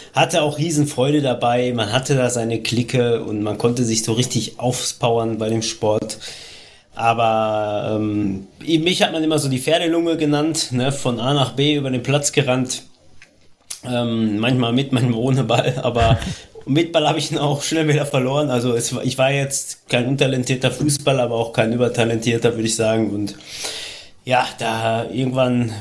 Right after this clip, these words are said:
war, glaub ich, klar, ich muss mal irgendwie einen Volkslauf machen bei so einer Kondition. Und, äh,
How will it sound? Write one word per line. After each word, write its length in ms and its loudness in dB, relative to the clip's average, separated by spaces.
war, 220 2
glaub 180 2
ich, 180 -2
klar, 260 2
ich 140 -4
muss 220 0
mal 200 0
irgendwie 380 -2
einen 140 -2
Volkslauf 500 0
machen 320 0
bei 120 0
so 100 0
einer 140 2
Kondition. 720 0
Und, 360 -2
äh, 320 -2